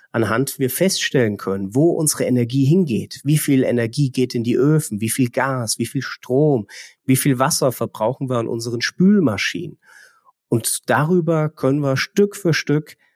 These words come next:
optimieren, Verbräuche optimieren, Abläufe optimieren, dass nicht alle Anlagen gleichzeitig starten und wir hohe Energie- und Stromspitzen haben.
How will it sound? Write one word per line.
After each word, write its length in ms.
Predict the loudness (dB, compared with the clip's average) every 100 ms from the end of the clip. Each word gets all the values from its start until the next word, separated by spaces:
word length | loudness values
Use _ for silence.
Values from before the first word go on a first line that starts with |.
| _ _
optimieren, 1120 | 0 0 -2 0 2 4 2 2 0 0 -2
Verbräuche 720 | -4 -4 -4 0 2 2 2
optimieren, 920 | -2 -6 -4 -2 0 2 0 -2 -2 -4 -2
Abläufe 1040 | -2 -2 -2 0 2 0 -2 -2 -2 -4 _ _ _
optimieren, 920 | -2 -2 -2 0 2 4 2 0 -2
dass 180 | -4 -4
nicht 200 | -6 -2
alle 220 | 0 0
Anlagen 460 | 0 0 0 -2 -4
gleichzeitig 800 | -4 0 0 0 0 0 -2 -4
starten 580 | -2 0 0 -2 -2 -2
und 180 | -2 -6
wir 140 | -2
hohe 300 | 2 2 2
Energie- 480 | 0 -2 0 2 2
und 100 | 0
Stromspitzen 840 | -2 0 0 -2 -4 -4 -2 -2
haben. 440 | 0 0 -2 -4